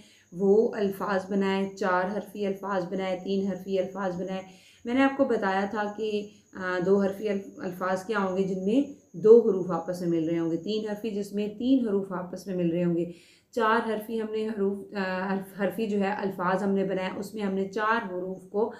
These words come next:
आपस में मिलाया था और हमने लास्ट में जो है उसको अलिफ से मिलाया था। इससे पहले हम पढ़ चुके थे मुसव्विते। मुसव्विते मैंने आपको बताया था अलिफ, वाव, छोटी ये, बड़ी ये।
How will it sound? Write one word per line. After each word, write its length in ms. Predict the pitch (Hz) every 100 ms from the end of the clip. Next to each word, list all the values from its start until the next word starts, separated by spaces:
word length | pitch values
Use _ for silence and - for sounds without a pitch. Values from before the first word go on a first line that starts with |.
| - - -
आपस 340 | 196 - 196 208
में 140 | 226
मिलाया 420 | 240 180 160 160 160
था 220 | 170 - - - _
और 120 | -
हमने 280 | 233 247 262
लास्ट 400 | 254 208 214 214
में 180 | 254 247
जो 100 | 247
है 200 | 214 196 -
उसको 320 | 220 - 214 226
अलिफ 240 | - 196 190
से 120 | 202
मिलाया 300 | 190 165 165
था। 120 | 180
इससे 240 | 190 - 247
पहले 240 | 247 233
हम 140 | 226 226
पढ़ 180 | 220 208
चुके 220 | 214 233
थे 140 | 262
मुसव्विते। 640 | 269 208 196 175 180 180 180 - - - _ -
मुसव्विते 560 | 185 214 208 240 269
मैंने 180 | 277 262
आपको 220 | 233 233
बताया 260 | 214 208 196
था 160 | 208 -
अलिफ, 400 | 180 175 214 262 - -
वाव, 600 | 156 170 160 175 262 - - -
छोटी 420 | 185 - 190 175
ये, 120 | 214 214 -
बड़ी 220 | 254 277 269
ये। 200 | 180